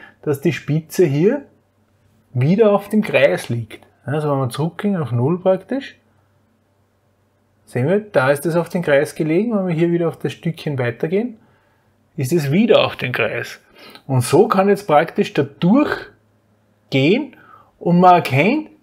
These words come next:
jetzt hat sich die grüne Richtung umgedreht, auch ins Negative. Ja. Man erkennt, na hey, hallo, was ist da los? Das ist ja tatsächlich ein Magnetfeld,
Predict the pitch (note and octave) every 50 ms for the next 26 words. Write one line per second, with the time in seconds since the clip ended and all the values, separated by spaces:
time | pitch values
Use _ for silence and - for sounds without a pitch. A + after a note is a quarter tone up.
0 | _ _ - D3+ D3+ - - - D3 C3+ C#3 C3 C3+ B2 B2 C3 C#3 D#3 E3+ D#3+
1 | C#3 D3 C#3+ B2 - - C3 C3 C3+ E3 G3+ A3+ A3+ A3 G3 G3 A3 A3+ - -
2 | B2+ C#3+ - - G3 F#3+ - - D#3 D#3+ F3+ G3+ G3 - - G3+ G#3 - A#3 B3
3 | B3+ A3 - _ - C#3 D#3 G3 A#3 A3 - - _ _ _ _ - - - _
4 | _ - B2+ C3 D3+ D#3+ D#3+ - - A#2+ C#3 G3+ C#4 E4 D4 F#3+ D3 B2 - -
5 | - _ _ _ _ _ _ _ _ _ _ _ _ _ _ _ _ _ _ _
6 | _ _ _ _ _ _ _ _ _ _ _ _ _ _ - B2+ B2 A2 G#2 -
7 | G2 G2+ G#2 C3 F#3 A#3 G#3+ - - - - - - A#2+ A2+ A#2 C#3 F#3 A#3+ B3
8 | G#3+ F3+ C#3+ - - _ _ _ - B2+ A2+ A2+ B2+ A#2+ - - C3 B2+ B2 B2+
9 | E3+ A#3 A3 G#3+ - - _ _ _ _ _ _ _ _ _ _ _ _ _ -
10 | - A2+ A2 B2+ C#3 D3+ D#3+ D#3+ D#3 D#3+ D3+ - - - B2+ B2 D#3 D#3+ - -
11 | G#3+ A#3+ B3 - - _ _ _ _ _ _ _ _ - D3 C#3 C#3+ D3+ D3+ C#3+
12 | B2+ B2+ B2 A#2+ A#2+ A2+ A2+ A2 A2 - - - C3 A#2+ C3 F3 A#3 C#4+ C#4 -